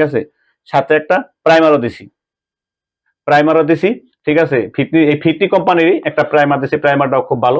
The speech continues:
আমি বললাম চব্বিশ ঘন্টা লাস্টিং করবে। সকালবেলা যদি আমি মেকআপ করে কোনো জায়গায় যান, রাত্রে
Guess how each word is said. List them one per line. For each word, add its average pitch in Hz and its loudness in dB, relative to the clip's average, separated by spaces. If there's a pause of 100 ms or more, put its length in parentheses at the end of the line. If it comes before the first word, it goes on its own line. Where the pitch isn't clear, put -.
(120)
আমি 127 -4 (100)
বললাম 135 0 (320)
চব্বিশ 180 0
ঘন্টা 151 2
লাস্টিং 135 -2
করবে। 120 0
সকালবেলা 151 2
যদি 139 0
আমি 139 0
মেকআপ 135 -4
করে 147 2
কোনো 143 0
জায়গায় 131 -2
যান, 135 -2 (260)
রাত্রে 127 -4